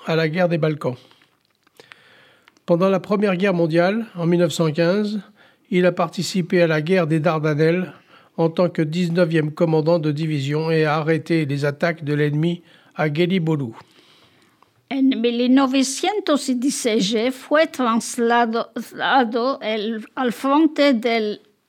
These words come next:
Speaker 2: Este como comandante de cuerpo y después subió al grado de general. Aventó las invasiones de los rusos. En mil novecientos diecisiete fue trasladado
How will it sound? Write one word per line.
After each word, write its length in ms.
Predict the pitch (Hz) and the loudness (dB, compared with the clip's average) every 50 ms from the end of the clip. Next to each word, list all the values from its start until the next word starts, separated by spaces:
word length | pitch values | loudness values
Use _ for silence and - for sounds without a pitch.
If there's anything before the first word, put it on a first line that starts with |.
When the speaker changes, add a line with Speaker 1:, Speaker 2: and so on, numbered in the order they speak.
| _ _ _ _ _ _ | _ _ _ _ _ _
Speaker 2:
Este 800 | 233 262 285 277 - - - - _ _ _ - 240 240 247 247 - | 0 0 0 0 -2 -10 -16 -18 _ _ _ -2 0 0 -2 -4 -2
como 360 | - 240 226 233 220 214 208 | -2 0 0 0 -2 -2 -4
comandante 800 | - 220 214 214 214 226 233 214 254 247 277 294 285 - 277 | -4 -4 -4 -2 -2 -2 0 0 2 4 4 4 4 4 0
de 180 | 254 220 214 202 | 0 0 -4 -6
cuerpo 680 | - - 247 247 262 254 247 - - 180 165 208 254 - - - - - - - _ | -2 0 2 2 2 0 -2 -4 -8 -6 -4 -4 -6 -6 -8 -18 -20 -20 -20 -14 _
y 120 | - 262 240 | -2 0 2
después 560 | 233 277 254 254 - - - 320 349 392 381 | 4 2 2 2 0 0 2 2 2 2 0
subió 580 | - - - 247 226 208 226 233 233 262 269 | -4 -4 -2 -2 -2 0 2 2 4 4 4
al 200 | 247 220 214 214 | 4 2 0 -2
grado 380 | 185 202 196 196 220 220 269 269 | -4 -2 -2 0 2 2 2 2
de 160 | 233 233 220 202 | 4 2 0 2
general. 640 | - 220 208 202 196 190 190 165 143 156 180 - - _ _ - - - - - - - - - | 0 -2 -2 -2 -4 -4 -4 -6 -6 -6 -8 -14 -18 _ _ -20 -20 -20 -20 -20 -20 -20 -10 -4
Aventó 460 | - 208 226 247 262 254 254 - 381 453 466 403 | -2 0 2 2 0 0 0 0 0 0 2 2
las 240 | 277 233 226 - 262 | 2 2 0 0 -2
invasiones 880 | 240 240 233 220 214 214 196 - - 226 220 247 277 302 294 262 262 254 | -2 0 0 0 0 -2 -2 -2 -4 -2 0 2 4 4 4 2 0 -2
de 100 | 208 196 | -2 0
los 220 | 208 220 208 - | 0 0 0 2
rusos. 640 | 240 233 240 233 208 - - 139 - 208 - - - | 2 2 2 2 0 -2 -6 -12 -14 -14 -14 -12 -12
En 200 | - 175 196 202 | -12 -12 -12 -10
mil 340 | 202 214 226 240 233 233 226 | -8 -6 -2 0 2 2 2
novecientos 840 | 226 233 220 208 240 233 - - - 381 392 381 - 311 269 269 - | 2 2 2 0 -2 -2 -2 -4 -6 -6 -6 -2 -2 -2 -2 0 -2
diecisiete 840 | 233 185 185 185 185 - - 233 202 220 214 - 240 233 247 277 269 | -6 -6 -6 -6 -6 -6 -6 -4 -4 -4 -4 -4 -4 -2 -2 -2 -4
fue 340 | 269 - - 233 247 285 277 | -4 -4 -2 0 0 0 0
trasladado 1400 | 277 - 226 202 190 220 202 - - 233 226 233 233 247 226 220 220 233 240 226 220 208 214 214 247 285 - | 0 -2 -2 -2 -2 -2 -4 -4 -4 -2 0 2 2 2 0 0 0 0 0 0 0 -2 -2 -2 -2 -4 -6